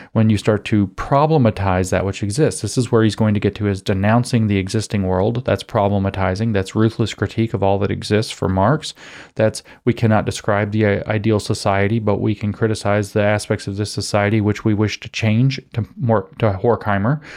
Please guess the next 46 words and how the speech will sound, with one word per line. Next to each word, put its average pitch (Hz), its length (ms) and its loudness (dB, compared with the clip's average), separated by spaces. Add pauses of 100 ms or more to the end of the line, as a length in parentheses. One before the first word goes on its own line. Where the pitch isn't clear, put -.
(140)
That's 113 240 -2
negative 107 380 2
thinking 110 340 2
becomes 101 300 0
positive 123 540 -2
by 104 120 0
unleashing 101 640 -2
the 98 100 -2
positive 104 500 -2
society 98 440 -2
contained 120 640 0
within 107 420 2
the 120 120 2
existing 101 440 0
society 107 420 -2
for 110 200 -2
Marcuse. 104 680 0 (1600)
Sounds 123 200 2
like, 110 120 2
"How 165 180 0
did 190 80 0
all 147 140 2
these 127 120 2
guys 123 200 2
think 151 120 2
of 127 60 2
the 113 80 2
same 131 180 2
thing?" 143 140 0
It's 95 100 -4
'cause 107 140 -2
we're 113 100 0
all 113 60 2
Marxists 101 480 0
and 101 80 -4
it's 95 100 -12
not 101 120 2
that - 160 -6
complicated. - 600 -2 (380)
It's - 160 0
really 107 260 4
not 95 280 0
that - 160 -6
complicated. - 640 -6 (600)
And 117 140 2
so 113 400 2